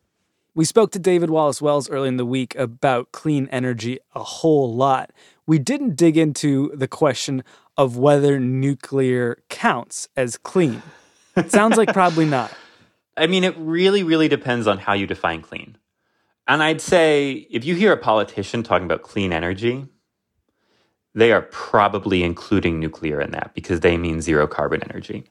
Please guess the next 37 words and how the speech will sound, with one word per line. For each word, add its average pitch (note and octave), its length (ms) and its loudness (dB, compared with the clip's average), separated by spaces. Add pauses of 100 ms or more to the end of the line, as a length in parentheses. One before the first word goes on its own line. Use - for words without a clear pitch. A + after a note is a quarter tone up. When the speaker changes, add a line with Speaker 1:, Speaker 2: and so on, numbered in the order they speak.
Speaker 1:
Mm. C#3 400 -4
Speaker 2:
I E3+ 80 4
think E3 200 0
critics D#3 480 2
of A2 80 0
nuclear G2+ 420 2
would F2 160 0
tell E2+ 240 0
you D#2+ 460 -2 (380)
that E2+ 580 2
because A#2+ 420 0
nuclear G2 420 0
generates F2 520 0
this - 320 -6
waste - 520 -4 (160)
material, - 640 -6 (1700)
it A2+ 160 2
is F#2+ 140 0
not E2 280 -2
clean. - 400 -16 (360)
You G2+ 80 2
know, F#2 80 6
because F#2 340 0
you F#2+ 80 4
have F#2 140 -2
nuclear E2+ 320 2
waste E2 260 2
at - 60 -8
the F2+ 80 -2
end D#2+ 80 -2
of D#2 40 -4
the E2+ 80 2
process, A#2+ 600 2 (340)
it G#2 100 4
is F2+ 160 4
not E2+ 300 0
clean D2+ 480 -6